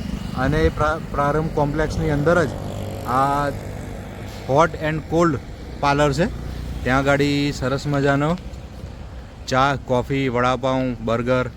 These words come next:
સેન્ડવિચ, મેગી, ફ્રેન્ચ ફ્રાઈઝ ને બધું મળી જવાનું છે. એક્ઝેક્ટ લોકેશનની વાત કરું મિત્રો તમને, તો પીચ ચોકડીથી તમે થોડાક આગળ આવો,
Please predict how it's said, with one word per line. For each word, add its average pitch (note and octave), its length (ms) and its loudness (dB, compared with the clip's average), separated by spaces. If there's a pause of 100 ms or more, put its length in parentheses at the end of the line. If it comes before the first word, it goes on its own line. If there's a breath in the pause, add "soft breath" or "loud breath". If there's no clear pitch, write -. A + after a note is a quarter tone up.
(800)
સેન્ડવિચ, B2 400 2 (220)
મેગી, B2 380 2
ફ્રેન્ચ B2 300 0
ફ્રાઈઝ B2+ 300 0
ને C3 60 0
બધું C3 260 0
મળી C#3 160 2
જવાનું B2 340 2
છે. D3 60 0 (3250)
એક્ઝેક્ટ G3 400 6
લોકેશનની F#3 480 0
વાત D#3 260 0
કરું E3+ 180 2
મિત્રો C#3+ 240 0
તમને, C3 220 0 (520)
તો F3 440 4 (140)
પીચ G3 240 0
ચોકડીથી F#3 380 0
તમે F3+ 280 -2
થોડાક F3 400 -2
આગળ D3 240 2
આવો, D3 260 2